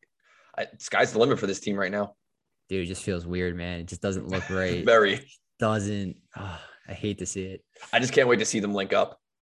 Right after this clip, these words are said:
Speaker 1: Just, like, truly week in, week out, just combining pa-, oh my God, Messi's gonna have thirty-five goals minimum.
Speaker 2: I, yeah, I can't wait either, man. And on
Speaker 1: Yeah.
Speaker 2: top, and on top of that too, don't, uh, I don't know if you saw Real Madrid pulled out of the Mbappe race,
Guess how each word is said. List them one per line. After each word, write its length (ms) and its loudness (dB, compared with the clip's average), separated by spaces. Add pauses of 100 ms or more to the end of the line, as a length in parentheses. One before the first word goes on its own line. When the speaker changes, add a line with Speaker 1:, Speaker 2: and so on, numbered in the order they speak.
(180)
Speaker 1:
Just, 340 0
like, 240 8
truly 420 8
week 240 6
in, 140 2
week 220 0
out, 240 4
just 300 -2 (340)
combining 460 2
pa-, 260 -2
oh 120 4
my 140 -6
God, 300 -6
Messi's 180 2
gonna 140 0
have 140 -2
thirty-five 420 -6
goals 240 -14 (340)
minimum. 280 -2
Speaker 2:
I, 80 2
yeah, 180 0
I 60 0
can't 200 -4
wait 160 -2
either, 220 -4
man. 180 -8 (280)
And 100 0
on 40 4
Speaker 1:
Yeah. 60 0
Speaker 2:
top, 180 2
and 100 4
on 120 2
top 220 0
of 40 2
that 220 2
too, 160 2
don't, 180 -4
uh, 300 -2 (200)
I 40 -4
don't 80 2
know 60 0
if 20 -2
you 60 -2
saw 200 2
Real 220 2
Madrid 280 -4
pulled 200 -4
out 120 0
of 60 -2
the 100 -4
Mbappe 460 -2
race, 360 0